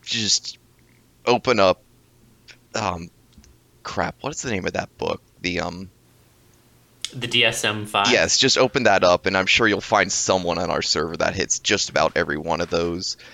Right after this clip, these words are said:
Speaker 1: We also have a channel for otherkin, Therian, Therian people, and then we've also had one now for those who are, um,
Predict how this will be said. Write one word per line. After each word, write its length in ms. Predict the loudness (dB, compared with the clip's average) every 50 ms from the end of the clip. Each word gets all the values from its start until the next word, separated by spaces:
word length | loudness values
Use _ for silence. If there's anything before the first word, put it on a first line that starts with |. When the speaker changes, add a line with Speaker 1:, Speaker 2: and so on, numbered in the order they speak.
| -20 -20 -20 -20 -18 -8
Speaker 1:
We 140 | -2 2 4
also 340 | 4 4 4 2 2 2 2
have 680 | 2 2 0 0 0 -2 -4 -6 -10 -12 -18 -14 -8 -4
a 240 | -4 -2 -2 -2 -2
channel 420 | -2 0 0 0 0 -2 -2 -6
for 460 | -8 -8 -6 -4 -4 -2 -2 -4 -2 2 2
otherkin, 640 | 2 2 0 -2 -2 -4 -4 -4 -4 -6 -10 -10
Therian, 600 | -6 -4 -2 0 0 0 -2 -4 -6 -10 -12 -14 _ _ _ _ _ -2
Therian 420 | 0 2 2 2 0 -2 -6 -8
people, 540 | -10 -8 -8 -6 -6 -6 -6 -6 -6 -6 -10 _ _ _ _ -20 -20 -20 _ _ _ _ -4
and 220 | -2 -2 0 2
then 100 | 0 0
we've 180 | 0 0 0 0
also 560 | 0 0 0 -2 0 0 0 0 0 -2 -6 -10 _ _ _ -12
had 320 | -6 -2 0 0 0 0
one 220 | -2 -4 -6 -4 -6
now 240 | -6 -6 -6 -6
for 240 | -8 -6 -6 -6 -4
those 260 | -2 -2 -2 -2 -2
who 160 | -4 -4 -2 -4
are, 360 | -4 -6 -6 -8 -10 -12 -12
um, 240 | -12 -14 -16 -18 -20